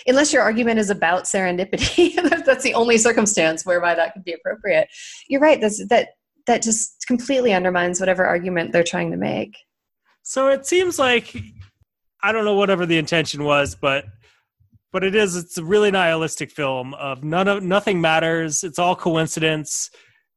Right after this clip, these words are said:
Speaker 2: Anything could have happened anyway. At any time, anybody could end up shooting someone mistakenly or,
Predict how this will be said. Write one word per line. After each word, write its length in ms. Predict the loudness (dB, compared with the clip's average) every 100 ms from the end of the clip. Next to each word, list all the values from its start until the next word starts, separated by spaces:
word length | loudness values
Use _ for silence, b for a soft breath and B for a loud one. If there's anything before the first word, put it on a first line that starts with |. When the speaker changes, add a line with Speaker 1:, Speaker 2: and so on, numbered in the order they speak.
| _
Speaker 2:
Anything 420 | -2 -2 0 -2 0
could 140 | -4
have 100 | -2
happened 420 | 0 0 -2 -6
anyway. 920 | -6 -4 -4 -2 -2 -2 -2 -4 -6 -12 _ _ _ _ -8
At 100 | -2
any 200 | 0 0
time, 460 | 0 0 0 -2
anybody 580 | -4 -8 -4 -2 0 -2
could 460 | -2 -2 -2 -6 -16 _ -10
end 200 | -6 -2
up 180 | -2 -4
shooting 460 | 0 2 2 0
someone 580 | 0 0 2 0 0 -4
mistakenly 760 | -6 -4 -4 -2 -4 0 0 0
or, 280 | -2 -6